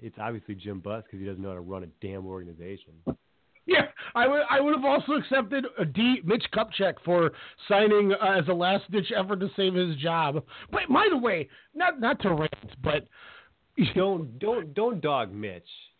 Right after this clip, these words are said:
Speaker 1: Do, I
Speaker 2: No.
Speaker 1: refuse to let anybody besmirch Mitch, because if you think Mitch, Mitch was nothing but, uh, a pawn in Jim's, uh, unfortunate game.
Speaker 2: Right.
Speaker 1: That,
Speaker 2: That's
Speaker 1: that's
Speaker 2: fair.
Speaker 1: do, I, no, don't
Speaker 2: That's
Speaker 1: besmirch Mitch.
Speaker 2: I,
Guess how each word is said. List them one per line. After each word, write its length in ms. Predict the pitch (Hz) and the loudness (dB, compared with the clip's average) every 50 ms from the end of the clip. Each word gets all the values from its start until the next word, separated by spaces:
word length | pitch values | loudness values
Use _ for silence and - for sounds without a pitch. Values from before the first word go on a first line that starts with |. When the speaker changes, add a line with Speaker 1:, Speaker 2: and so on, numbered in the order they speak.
| _ 120 | _ -2
Speaker 1:
Do, 80 | 123 175 | -2 0
I 260 | 151 139 160 180 196 | 0 0 0 0 0
Speaker 2:
No. 260 | 208 196 208 247 262 | 2 4 6 6 6
Speaker 1:
refuse 320 | 226 185 165 170 180 170 - | 6 4 4 2 0 -2 -2
to 100 | - 160 | -2 -2
let 200 | 143 143 139 135 | -2 -2 -6 -6
anybody 360 | 135 147 147 139 151 147 147 | -6 -6 -4 -2 -2 -2 -2
besmirch 580 | 139 135 147 135 - - 139 135 131 131 - - | -2 -4 -8 -8 -8 -8 -6 -4 -4 -6 -6 -8
Mitch, 360 | 120 113 120 117 107 95 - - 117 | -6 -4 -2 -4 -4 -4 -8 -12 -10
because 260 | 120 113 123 123 123 | -10 -6 -6 -8 -8
if 140 | 135 135 151 | -8 -8 -8
you 100 | 180 185 | -8 -6
think 340 | 175 190 180 160 139 131 - _ _ - 123 113 - | -2 -2 -2 -2 -2 -6 -12 _ _ -20 -20 -14 -8
Mitch, 360 | 123 131 151 175 202 208 - - - - _ _ _ _ _ _ - | -4 -2 0 0 0 -2 -6 -12 -20 -20 _ _ _ _ _ _ -8
Mitch 300 | 123 139 165 180 175 - 165 | -4 -2 -2 -2 -2 -4 -6
was 160 | 160 147 131 123 | -6 -6 -4 -4
nothing 400 | 131 135 139 139 160 165 151 147 | -2 -2 -2 -2 -2 -4 -4 -2
but, 260 | 135 143 135 120 - - | -2 -4 -4 -4 -4 -2
uh, 300 | 139 131 123 117 110 107 110 | -2 -2 -2 -4 -6 -6 -6
a 60 | 117 | -8
pawn 560 | - - - 139 139 139 139 135 131 131 123 | -8 -4 -2 0 0 2 2 0 -2 -2 -4
in 420 | 123 - 147 147 147 135 127 120 110 | -6 -4 -2 0 0 0 0 -4 -4
Jim's, 520 | 107 117 127 123 123 120 117 117 113 107 | -2 -2 0 0 0 -2 -4 -4 -4 -2
uh, 420 | 120 113 110 110 110 110 110 107 101 | -2 -2 0 -2 -2 -4 -4 -6 -6
unfortunate 720 | 113 120 120 110 - - 120 120 117 117 - 120 117 113 107 | -6 -6 -6 -6 -6 -4 -2 -2 -2 -4 -6 -8 -6 -6 -4
game. 180 | 117 113 101 | -2 2 2
Speaker 2:
Right. 260 | 95 92 87 80 82 - _ _ _ _ - | 2 2 0 -6 -14 -16 _ _ _ _ -16
Speaker 1:
That, 180 | 120 127 135 135 - - | -14 -14 -14 -14 -14 -8
Speaker 2:
That's 120 | - 170 | -4 -4
Speaker 1:
that's 180 | 175 139 151 139 | -2 -2 -2 -2
Speaker 2:
fair. 180 | 185 170 147 - 123 120 | 0 -2 -2 -2 -6 -6
Speaker 1:
do, 80 | 156 165 - - | -6 -4 -4 -6
I, 100 | 170 165 160 156 160 | -10 -10 -10 -8 -2
no, 440 | 175 180 175 165 139 110 92 85 87 _ _ _ _ _ _ _ _ _ _ _ - | 0 2 4 4 4 2 0 -6 -12 _ _ _ _ _ _ _ _ _ _ _ -2
don't 300 | 117 180 185 214 233 185 | 2 2 4 4 2 0
Speaker 2:
That's 240 | 180 208 185 160 147 | -4 -4 -2 -2 -2
Speaker 1:
besmirch 300 | 160 196 190 175 156 - | -2 -2 -2 -2 -2 -4
Mitch. 340 | 165 165 180 165 120 - _ _ - - _ _ _ _ _ _ _ _ _ - | -2 0 2 2 0 -2 _ _ -20 -20 _ _ _ _ _ _ _ _ _ -6
Speaker 2:
I, 60 | 208 | -6